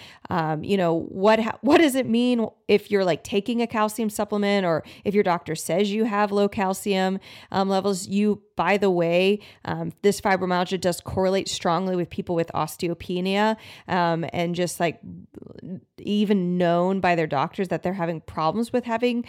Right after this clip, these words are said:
calcium in their bones, and there's the same correlation. So even if you know or are suspicious that you are losing calcium from your bones and you have fibromyalgia, um, doesn't mean that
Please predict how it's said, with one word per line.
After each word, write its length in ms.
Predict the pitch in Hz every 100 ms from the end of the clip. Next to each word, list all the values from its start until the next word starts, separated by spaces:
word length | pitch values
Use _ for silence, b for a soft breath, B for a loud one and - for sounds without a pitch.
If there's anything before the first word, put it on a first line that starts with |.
| B -
calcium 360 | 247 247 247
in 60 | 254
their 120 | 254
bones, 340 | 247 254 269
and 220 | - 175 165
there's 220 | 170 170
the 120 | 185
same 260 | - 160 165
correlation. 720 | - 175 185 196 - 127 87
So 340 | - 180 160 B B B _
even 300 | 240 277 262
if 120 | 254 233
you 160 | 226
know 540 | 226 226 233 233 233 233
or 200 | 185 175
are 40 |
suspicious 680 | - - - 233 220 202 -
that 300 | 175 175 B B -
you 120 | 202
are 80 | 208
losing 320 | 214 202 202
calcium 520 | 220 185 185 202 180
from 200 | 180 180
your 120 | 165
bones 560 | 160 233 220 185 175 175 -
and 260 | 196 196
you 80 | 190
have 100 | 175
fibromyalgia, 680 | 175 160 170 175 175 165 151 B B B -
um, 440 | - 170 156 - - -
doesn't 400 | 208 196 208 180
mean 220 | 185 180
that 320 | 151 139